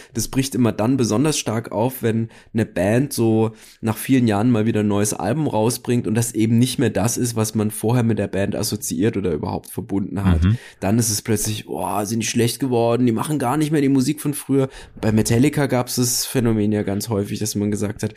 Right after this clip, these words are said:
Speaker 1: "Ah, Sankt Anger damals, das ist gar nicht mehr Metallica." Und so,
Speaker 2: Mhm.
Speaker 1: naja, aber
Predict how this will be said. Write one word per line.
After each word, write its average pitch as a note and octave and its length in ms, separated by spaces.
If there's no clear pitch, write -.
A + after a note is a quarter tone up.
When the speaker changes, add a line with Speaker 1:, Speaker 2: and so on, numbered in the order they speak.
Speaker 1:
"Ah, D3+ 400
Sankt B2 340
Anger C#3 420
damals, A#2+ 580
das A#2 180
ist C3 140
gar C3 180
nicht D3 160
mehr C#3+ 120
Metallica." D3 760
Und A2 120
so, D2+ 100
Speaker 2:
Mhm. C#2 80
Speaker 1:
naja, G2 280
aber G2 240